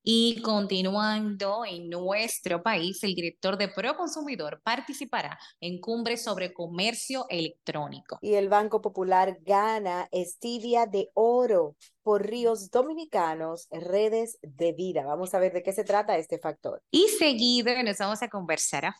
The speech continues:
Speaker 1: fondo y hoy nos acompaña María Lambert de Parval, quien nos va a estar hablando, oh, una conversación, una conversación muy a fondo <laughs> sobre la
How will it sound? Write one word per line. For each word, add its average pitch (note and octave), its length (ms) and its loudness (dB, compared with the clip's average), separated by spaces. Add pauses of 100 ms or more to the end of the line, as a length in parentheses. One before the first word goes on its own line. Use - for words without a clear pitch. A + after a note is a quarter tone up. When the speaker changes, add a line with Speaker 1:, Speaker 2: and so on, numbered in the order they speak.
Speaker 1:
fondo A3+ 560 -2
y G#3 100 -4
hoy A3+ 100 -4
nos F4+ 200 -6
acompaña F3 800 -2
María F3+ 580 -2
Lambert F3+ 720 0 (100)
de F#3 140 0
Parval, G3+ 680 0 (320)
quien B3+ 180 -4
nos B3 180 -4
va B3 140 -2
a G#4 40 0
estar G4 260 -4
hablando, E3+ 880 -4
oh, F3 280 -10 (140)
una F#4+ 100 -4
conversación, A3+ 640 0
una C4+ 160 0
conversación B3 500 0
muy A3+ 320 4
a A3 60 4
fondo D#3+ 340 -2
<laughs> - 460 -8
sobre A3 340 0
la G#3+ 140 -2